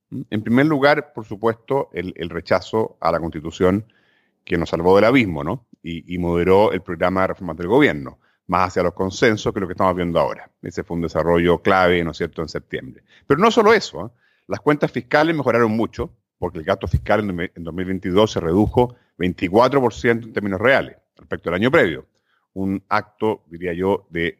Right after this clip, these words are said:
buena responsabilidad fiscal del gobierno y del ministro Marcel. También hubo sorpresas positivas por el lado de los ingresos, ¿no es cierto? Mayor recaudación de impuestos, los royalties del litio.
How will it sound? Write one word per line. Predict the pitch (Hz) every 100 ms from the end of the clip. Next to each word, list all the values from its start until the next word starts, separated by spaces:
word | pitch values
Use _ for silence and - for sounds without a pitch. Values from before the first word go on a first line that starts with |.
| -
buena | 90 98
responsabilidad | 104 101 90 80 80 87 87
fiscal | 85 - - 85 95 - _ _
del | - 87
gobierno | 85 85 87 87 90 98 104
y | -
del | 87
ministro | 82 82 -
Marcel. | 78 - - 73 - _ _ _ _ _ _ -
También | 82 104
hubo | 113 110
sorpresas | 95 87 98
positivas | 98 92 113 175 160 104
por | 92
el | 92
lado | 92
de | 92
los | 101
ingresos, | 110 156 147 - 95 95
¿no |
es | 87
cierto? | 95 92
Mayor | 90 90 90
recaudación | 85 82 85
de | 85
impuestos, | 87 160 151 120 - 98
los | 87 82
royalties | 98 95 82
del | 87 104
litio. | 151 139 113 101